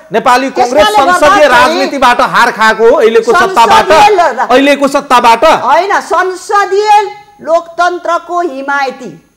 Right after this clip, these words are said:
Speaker 2: संसदीय लोकतन्त्रको जननी नेपाली काङ्ग्रेस हो।
Speaker 1: अनि सडकमा पुग्नुभयो त? स-,
Speaker 2: सदनमा
Speaker 1: संसदभित्र
Speaker 2: पनि हामी
Speaker 1: त ठाउँ
Speaker 2: पोखिरहेका छौँ।
Speaker 1: पर्याप्त छ।
Speaker 2: हामी सदनमा
Speaker 1: संसदभित्र
Speaker 2: पनि
Speaker 1: ठाउँ
Speaker 2: पोखिरहेका
Speaker 1: पर्याप्त छ।
Speaker 2: छौँ।
Speaker 1: तपाईँहरूको लागि
Speaker 2: सदनभित्र
Speaker 1: संसदभित्र
Speaker 2: पनि,
Speaker 1: तपाईँहरूले चाहिँ
Speaker 2: सदनभित्र
Speaker 1: तपाईँहरूको
Speaker 2: पनि हामी
Speaker 1: विषयवस्तुहरूलाई
Speaker 2: पोखिरहेका
Speaker 1: सल्ट्याउने
Speaker 2: छौँ।
Speaker 1: कुराहरू त
Speaker 2: सडकभित्र
Speaker 1: थियो।
Speaker 2: पनि हामी पोख्छौँ।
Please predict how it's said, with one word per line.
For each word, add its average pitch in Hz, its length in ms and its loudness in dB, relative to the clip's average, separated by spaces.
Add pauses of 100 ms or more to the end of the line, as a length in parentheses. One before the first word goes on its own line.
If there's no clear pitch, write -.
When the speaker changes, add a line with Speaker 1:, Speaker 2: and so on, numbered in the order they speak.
(100)
Speaker 2:
संसदीय 330 800 -6
लोकतन्त्रको 294 800 -8
जननी 254 640 -12
नेपाली 214 340 -14
काङ्ग्रेस 190 420 -16
हो। 269 80 -4
Speaker 1:
अनि 311 160 -2
सडकमा 302 440 0
पुग्नुभयो 254 440 -2
त? - 80 -2
स-, 294 560 0
Speaker 2:
सदनमा 392 320 2
Speaker 1:
संसदभित्र 453 340 2
Speaker 2:
पनि 440 80 -2
हामी 392 300 2
Speaker 1:
त - 40 2
ठाउँ 339 120 4
Speaker 2:
पोखिरहेका 359 680 2
छौँ। 285 80 -2
Speaker 1:
पर्याप्त 302 580 2
छ। - 40 -8
Speaker 2:
हामी 349 400 2
सदनमा 403 440 2
Speaker 1:
संसदभित्र 339 320 2
Speaker 2:
पनि 403 240 0
Speaker 1:
ठाउँ 330 120 4
Speaker 2:
पोखिरहेका 359 560 4
Speaker 1:
पर्याप्त 381 160 2
छ। 294 100 4
Speaker 2:
छौँ। 302 100 4
Speaker 1:
तपाईँहरूको 294 540 4
लागि 277 280 2
Speaker 2:
सदनभित्र 339 220 0
Speaker 1:
संसदभित्र 415 680 2
Speaker 2:
पनि, 302 100 2
Speaker 1:
तपाईँहरूले 294 440 4
चाहिँ 311 260 4
Speaker 2:
सदनभित्र 415 400 0
Speaker 1:
तपाईँहरूको 294 400 4
Speaker 2:
पनि 359 140 4
हामी - 100 2
Speaker 1:
विषयवस्तुहरूलाई 302 500 2
Speaker 2:
पोखिरहेका 294 340 2
Speaker 1:
सल्ट्याउने 302 420 2
Speaker 2:
छौँ। - 80 -4
Speaker 1:
कुराहरू 294 400 4
त 480 40 4
Speaker 2:
सडकभित्र 311 440 2
Speaker 1:
थियो। 622 180 4
Speaker 2:
पनि 415 180 0
हामी 370 280 -2
पोख्छौँ। 392 600 0